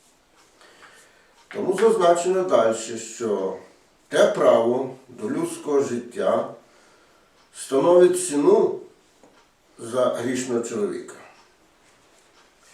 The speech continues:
Коли Бог післав Ісуса Христа, підняв Його зі смерті і підніс Його із того смертельного положення,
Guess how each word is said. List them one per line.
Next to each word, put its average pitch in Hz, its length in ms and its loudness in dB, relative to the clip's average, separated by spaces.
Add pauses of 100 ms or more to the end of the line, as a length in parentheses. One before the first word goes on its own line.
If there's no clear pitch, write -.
(800)
Коли 127 220 -4
Бог 175 400 2
післав 113 720 -2 (800)
Ісуса 127 360 -8 (140)
Христа, 110 400 -6
підняв 127 540 0
Його 110 360 -2 (100)
зі 98 60 -10
смерті 110 600 -6 (240)
і 95 320 -12 (520)
підніс 135 480 -2 (120)
Його 131 440 -4
із 127 60 -8
того 127 280 -4
смертельного 117 640 -2
положення, 104 500 -6